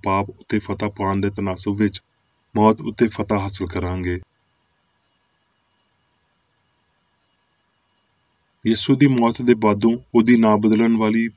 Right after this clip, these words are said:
ਬਦਨੀ ਹਾਲਤ ਨੇ ਸਾਰੀ ਮਾਦੀ ਹਾਲਤਾਂ ਉੱਤੇ ਸਰਬੁਲੰਦੀ ਪਾਈ ਤੇ ਐਸ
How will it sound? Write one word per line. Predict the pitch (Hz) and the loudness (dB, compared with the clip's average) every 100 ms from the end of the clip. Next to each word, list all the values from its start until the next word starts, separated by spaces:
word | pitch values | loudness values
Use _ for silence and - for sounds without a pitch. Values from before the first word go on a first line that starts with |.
| _ | _
ਬਦਨੀ | 107 101 110 107 | 0 4 2 2
ਹਾਲਤ | 107 101 98 - | -2 -2 -4 -2
ਨੇ | 104 107 _ _ - | -2 -2 _ _ -12
ਸਾਰੀ | 107 110 120 | -4 -2 0
ਮਾਦੀ | 107 104 107 | 0 0 -2
ਹਾਲਤਾਂ | 107 95 92 101 | -2 -4 -4 -4
ਉੱਤੇ | 98 107 | -4 -6
ਸਰਬੁਲੰਦੀ | - 95 95 95 95 | -4 -4 -4 -4 -4
ਪਾਈ | 98 98 98 104 - _ _ _ _ | -2 0 2 0 -4 _ _ _ _
ਤੇ | 113 - | -6 -2
ਐਸ | 110 | -2